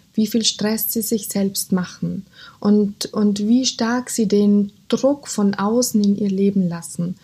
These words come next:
Und, ähm, wir haben uns ja alle einen Job ausgesucht, den, zu dem uns niemand gezwungen hat.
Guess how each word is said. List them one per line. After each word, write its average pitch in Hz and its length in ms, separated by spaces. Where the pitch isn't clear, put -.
Und, 202 380
ähm, 208 500
wir 208 100
haben 233 100
uns 262 200
ja 247 160
alle 254 200
einen 233 160
Job 254 280
ausgesucht, 208 880
den, 214 340
zu - 120
dem 226 160
uns 226 180
niemand 247 300
gezwungen 220 520
hat. - 260